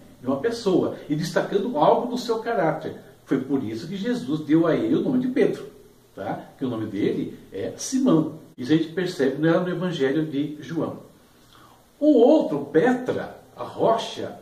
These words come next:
é sempre usado em relação a Cristo, também exaltando as suas virtudes, os, quem ele é.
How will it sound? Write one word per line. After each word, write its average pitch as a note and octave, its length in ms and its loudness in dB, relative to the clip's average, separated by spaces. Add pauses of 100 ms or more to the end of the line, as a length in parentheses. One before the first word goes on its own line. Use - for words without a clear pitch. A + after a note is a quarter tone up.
(100)
é D#3 60 -4
sempre C4 480 2
usado G3+ 320 4
em G3 40 0
relação G3 680 -4
a B3 100 -10
Cristo, - 600 -8 (100)
também F#3+ 960 0
exaltando E3 560 0
as D#3+ 60 -4
suas F#3+ 260 -2
virtudes, F#3+ 640 -6
os, B2+ 240 -8 (300)
quem G3+ 320 0
ele F#3+ 300 -2
é. - 260 -4